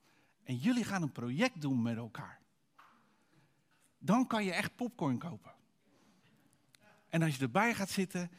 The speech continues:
dat je daar zit, "Dit is echt leuk, want dat gaat alle kanten op." De vissers die zegt,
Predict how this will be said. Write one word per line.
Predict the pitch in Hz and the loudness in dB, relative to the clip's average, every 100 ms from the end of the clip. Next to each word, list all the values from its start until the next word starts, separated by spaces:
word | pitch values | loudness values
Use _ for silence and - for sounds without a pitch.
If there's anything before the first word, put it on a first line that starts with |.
| - | -10
dat | - 156 | -6 -2
je | 156 | -2
daar | 139 | -4
zit, | 139 139 127 123 | -6 -6 -8 -2
"Dit | - 220 208 | 4 4 2
is | 156 156 - - | 0 0 0 -4
echt | 147 135 117 123 | -2 0 -2 -6
leuk, | 120 127 | -6 -6
want | 135 | -8
dat | 160 | -8
gaat | - 185 185 - | -8 -8 -8 -6
alle | - 180 190 180 | -2 -2 -2 -4
kanten | 185 170 - | -2 -2 -4
op." | - - - - - | -8 -12 -16 -20 -6
De | 156 | -4
vissers | 202 220 170 | -2 -2 -2
die | 147 | -4
zegt, | 143 135 | -4 -6